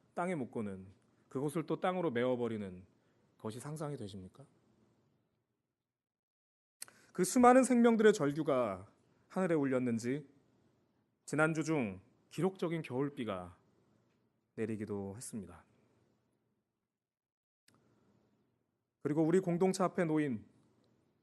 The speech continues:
우리가 함께 기도하고 풀어가야 될 여러 기도 제목들도 우리들의 마음 한켠을 묵직하게 합니다.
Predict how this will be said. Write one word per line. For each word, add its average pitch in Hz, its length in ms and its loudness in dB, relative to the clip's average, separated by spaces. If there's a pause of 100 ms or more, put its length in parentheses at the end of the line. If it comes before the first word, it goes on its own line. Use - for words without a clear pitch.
(160)
우리가 151 220 2
함께 214 320 0
기도하고 170 400 2
풀어가야 165 420 0
될 143 220 2
여러 131 200 2
기도 147 220 -4
제목들도 135 680 -4 (840)
우리들의 117 320 0
마음 113 240 0
한켠을 156 560 -8 (460)
묵직하게 98 680 -8 (300)
합니다. 107 420 -8